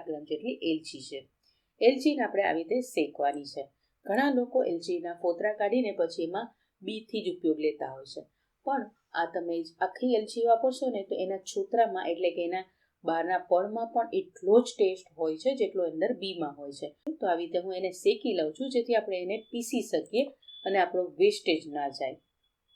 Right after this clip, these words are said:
હવે આપણે જાવંત્રી ઉમેરવાનું છે. તો મેં અહીંયા બે નાના ફૂલ જેવા જાવંત્રી લઈ લીધું છે ને એને પણ ધીમા ગેસ ઉપર આપણે શેકી લઈએ છીએ. એલચી અને જાવંત્રી આપણે થોડી થોડી ગરમ થઈ જાય ને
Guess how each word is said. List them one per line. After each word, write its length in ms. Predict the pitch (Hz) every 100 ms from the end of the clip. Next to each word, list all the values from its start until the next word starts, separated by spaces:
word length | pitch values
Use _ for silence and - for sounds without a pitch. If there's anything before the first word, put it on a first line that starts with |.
| _ _ _ _ _ _ _ _ -
હવે 160 | 226 269
આપણે 220 | 202 233 262
જાવંત્રી 520 | 247 208 185 180 160
ઉમેરવાનું 480 | 156 151 147 302 302
છે. 140 | - 320 _ _ _ _ 254
તો 20 |
મેં 120 | 302
અહીંયા 340 | 262 220 277 185
બે 80 | 170
નાના 320 | 170 180 254 254
ફૂલ 140 | 208 196
જેવા 260 | 185 208 240
જાવંત્રી 440 | 180 165 160 156 143
લઈ 120 | 147 143
લીધું 240 | 147 156 151
છે 80 | 285 - _ _ _ _ _ _ _ _ _ _ 202
ને 80 | 233
એને 140 | 254
પણ 220 | 247 202
ધીમા 300 | 185 180 208 170
ગેસ 140 | 160 160
ઉપર 180 | - 147
આપણે 260 | - 247
શેકી 420 | 277 - 160 147 139
લઈએ 280 | 135 139 135
છીએ. 260 | - 139 139 _ _ _ _ _ _ _ _ _ _ _ _ _ -
એલચી 300 | 190 196 208
અને 120 | 190
જાવંત્રી 480 | 190 190 185 185 190
આપણે 180 | 185 185
થોડી 240 | 190 190
થોડી 200 | 196 196
ગરમ 160 | 208 262
થઈ 180 | 269 285
જાય 140 | 254
ને 100 | 196